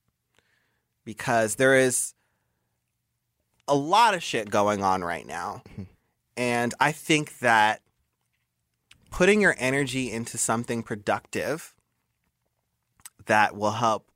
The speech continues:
Speaker 1: whatever cause, you know, you are looking to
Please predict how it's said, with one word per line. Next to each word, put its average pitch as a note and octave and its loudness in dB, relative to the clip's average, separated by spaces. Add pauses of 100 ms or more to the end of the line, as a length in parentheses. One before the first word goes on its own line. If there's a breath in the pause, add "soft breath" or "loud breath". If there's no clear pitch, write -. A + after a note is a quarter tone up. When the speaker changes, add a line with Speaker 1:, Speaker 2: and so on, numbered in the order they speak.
(300)
Speaker 1:
whatever A2 -4
cause, F2 -2 (280)
you A2 -8
know, D#2+ -10 (1500)
you A2 0
are G2 6
looking F#2+ -8
to F2+ -12